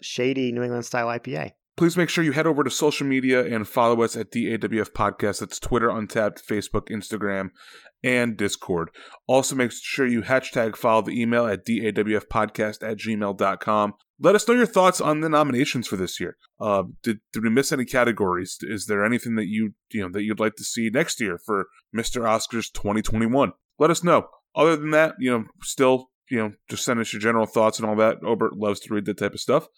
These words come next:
Speaker 2: Make sure you're heading over to iTunes and giving us a five-star rating and leaving a comment. You have no idea how much that helps people find our show. Also, make sure that, uh, you are going on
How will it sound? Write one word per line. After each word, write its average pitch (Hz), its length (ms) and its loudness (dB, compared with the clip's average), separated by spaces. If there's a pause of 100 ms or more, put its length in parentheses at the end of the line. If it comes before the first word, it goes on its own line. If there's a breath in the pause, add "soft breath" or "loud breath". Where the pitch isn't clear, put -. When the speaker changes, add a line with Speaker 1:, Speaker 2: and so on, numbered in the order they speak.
(140)
Speaker 2:
Make 143 220 4
sure 156 160 2
you're 131 100 6
heading 139 220 2
over 135 180 6
to 147 220 2
iTunes 131 500 4
and 120 80 0
giving 120 180 2
us 113 120 -2
a - 40 -12
five-star 117 440 2
rating 117 440 -2
and 107 160 -2
leaving 104 220 0
a 98 60 -4
comment. 113 400 0 (320 loud breath)
You 120 100 2
have 104 80 0
no 113 240 6
idea 110 240 4
how 104 120 0
much 107 200 0
that 104 140 -4
helps 104 220 -6
people - 280 -8
find 107 180 0
our 101 100 2
show. 220 380 2 (360 loud breath)
Also, 139 280 4
make 127 220 0
sure 127 440 2 (260 soft breath)
that, 113 160 4 (360)
uh, 101 240 2
you 113 200 -2
are 113 80 2
going 120 320 2
on 113 300 -4